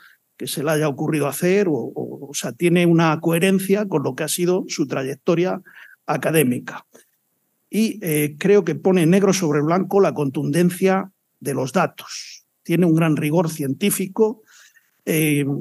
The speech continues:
yo creo que no se deja nada de lo que aconteció en aquellos, en aquellos días y antes, sobre todo en el año mil novecientos treinta,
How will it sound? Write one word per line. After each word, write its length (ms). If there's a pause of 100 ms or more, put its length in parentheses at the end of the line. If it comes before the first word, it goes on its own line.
(140)
yo 140
creo 160
que 100
no 120
se 160
deja 280
nada 340
de 80
lo 120
que 80
aconteció 800
en 180
aquellos, 800 (500)
en 120
aquellos 380
días 480 (260)
y 140
antes, 540
sobre 240
todo 260
en 80
el 120
año 220
mil 200
novecientos 840 (300)
treinta, 600